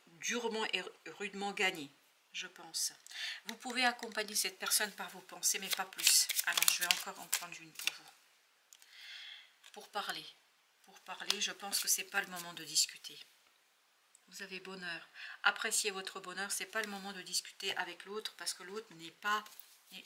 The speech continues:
n'est pas capable de vous entendre, n'est pas capable de vous écouter. Alors, c'est bizarre. C'est la première fois que ça m'arrive, mais je le fais. Donc, on y va.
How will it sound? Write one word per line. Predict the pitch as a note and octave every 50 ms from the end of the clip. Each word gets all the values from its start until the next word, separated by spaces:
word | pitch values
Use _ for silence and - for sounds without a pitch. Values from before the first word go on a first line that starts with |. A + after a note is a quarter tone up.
| - -
n'est | F#3+ G3+
pas | G3 - A3
capable | G#3 - G3+ F#3+ - G3 G3 -
de | F#3+
vous | F3 E3 F3 E3+
entendre, | F3+ F3 - - - F#3
n'est | - -
pas | - F3+
capable | E3 - - - - F3+ E3+ E3+
de | E3
vous | D#3+ D#3 D#3+
écouter. | D#3+ - - - - D#3 D3+ - - - - - - -
Alors, | A3 G#3 F#3 D#3 - - - - - -
c'est | - - F3
bizarre. | D#3 D#3 F3+ F3 E3+ G#3+ A3+ A3+ - - - - -
C'est | - - -
la | E3+
première | - - G3+ G#3 G#3+ G#3
fois | - G#3 G3
que | -
ça | - G3+
m'arrive, | F3+ F3+ F3 E3 F#3+ G#3+ A3+ G#3
mais | E3 D3+
je | D3+ D#3
le | D3 C#3+
fais. | - - F#3 G#3+ A#3 - - - - - - - - -
Donc, | - F#3 F#3 - - - - - -
on | - G#3
y | G#3 F#3+ D#3+
va. | C#3 C#3